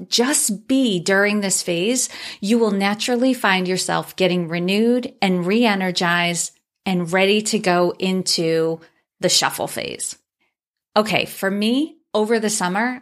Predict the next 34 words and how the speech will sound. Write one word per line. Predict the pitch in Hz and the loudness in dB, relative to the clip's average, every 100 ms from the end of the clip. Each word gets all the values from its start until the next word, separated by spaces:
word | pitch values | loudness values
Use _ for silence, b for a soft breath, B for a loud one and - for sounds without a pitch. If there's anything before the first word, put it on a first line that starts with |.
| _ | _
I | 196 233 254 | -2 0 2
noticed | 247 233 240 - | 2 2 0 0
myself | 190 185 190 170 165 | 0 0 0 -2 0
starting | - - 180 180 190 | -2 0 0 0 -2
to | 185 | -6
feel | 185 165 160 156 156 151 | -8 -6 -4 -2 -4 -8
stretched. | - - - 151 - - - - - - B B B B B - | -2 0 0 -2 -4 -6 -2 -2 -2 -10 B B B B B -2
I | 190 185 | 0 0
was | 170 160 156 151 - - _ _ _ - | -2 -2 -4 -6 -10 -12 _ _ _ -6
happy | - 233 254 311 | 0 0 0 0
with | 294 254 254 | 0 -2 0
the | 208 | 0
way | 202 202 | 2 0
the | 208 185 | 0 0
One | 180 170 | 0 0
hundred | 190 190 | 0 -2
percent | 196 - 180 170 | -2 -2 -2 -2
Jody | 170 170 214 | 0 0 0
episodes | 247 247 269 262 254 | 0 0 0 0 0
were | 269 269 | -2 0
going, | 254 262 285 302 - B B - | 0 2 2 0 -4 B B -2
but | 233 226 | -2 2
I | 226 | 2
was | 220 214 214 - | 4 2 0 -2
not | 202 208 240 - | 0 2 2 2
looking | 247 240 220 | -2 0 0
forward | 214 190 190 185 | 0 0 0 -2
to | - 196 185 | 0 0 0
starting | - 185 185 185 | 0 2 2 0
up | 175 180 | -2 -4
my | 165 | -6
interviews | 165 190 180 165 156 151 | -4 -2 -4 -6 -6 -6
again. | 165 - 85 - - B B B B | -4 -2 -4 -6 -14 B B B B
I | 226 | -2